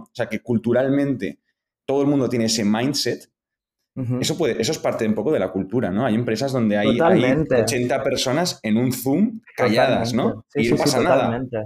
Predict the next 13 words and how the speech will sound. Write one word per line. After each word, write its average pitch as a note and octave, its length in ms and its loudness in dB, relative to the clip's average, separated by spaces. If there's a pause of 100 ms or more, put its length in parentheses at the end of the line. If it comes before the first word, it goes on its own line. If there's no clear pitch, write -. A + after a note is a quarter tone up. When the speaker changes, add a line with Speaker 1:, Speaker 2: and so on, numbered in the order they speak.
(260)
Speaker 2:
totalmente, A2+ 400 -2
Speaker 1:
Si B2+ 120 0
hay, C3+ 280 -2
Speaker 2:
totalmente. - 360 -10
Speaker 1:
si C3+ 120 0
culturalmente C#3+ 760 0
eso C#3+ 160 -2
ya A2+ 140 0
existe, F3+ 600 -4
¿hace A2+ 200 -4
falta G#2 260 -4
hacer G2 220 -4
Scrum? E3 400 -8